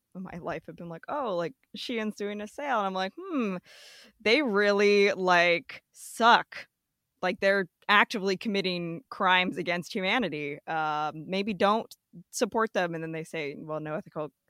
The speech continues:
consumption under capitalism." I'm like, "Yes, that's true, but, like, you don't need to shop from Shein." So the, the quote in general, I think, is kind of a misappropriation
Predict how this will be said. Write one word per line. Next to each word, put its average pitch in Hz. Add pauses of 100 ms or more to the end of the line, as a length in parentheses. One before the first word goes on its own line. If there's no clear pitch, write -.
(280)
consumption 277
under 220
capitalism." 214
I'm 190
like, 180
"Yes, 202
that's -
true, 262
but, 190
like, 175 (720)
you 196
don't 226 (540)
need 233
to 311
shop 311
from 339
Shein." 349 (160)
So 254
the, 240
the 220 (100)
quote 302
in 208
general, 196
I 180
think, 208
is 185
kind 214
of 180
a 170
misappropriation 165